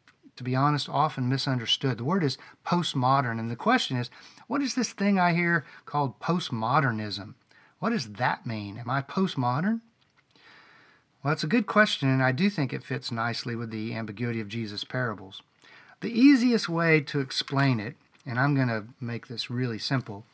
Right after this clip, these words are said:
is to begin with the modern period, which began with the Enlightenment and even more so with scientific discoveries. The modern period focused on what could be known,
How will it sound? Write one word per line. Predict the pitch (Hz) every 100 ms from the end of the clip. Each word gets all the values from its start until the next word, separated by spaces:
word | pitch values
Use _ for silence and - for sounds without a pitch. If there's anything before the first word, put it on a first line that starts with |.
| _ - - -
is | 143
to | -
begin | 143 135 180 180
with | 165 160 - _
the | -
modern | 131 139 156 147 117 104
period, | - 113 101 107 107 - _ _ - - -
which | 143 -
began | 143 165 165 151
with | 139
the | 127
Enlightenment | 107 120 156 190 170 165 160 147
and | 120 123 -
even | 165 151
more | 143 151
so | 143 143
with | 123 113
scientific | - - 160 131 - 147 127 127
discoveries. | 117 - - 120 101 107 - - _ _ - -
The | 151
modern | 185 214 226 190
period | 185 185 170 139
focused | - 165 160 143 156
on | 135
what | 151 -
could | 147 123
be | 127
known, | 120 131 135 127 107 95 95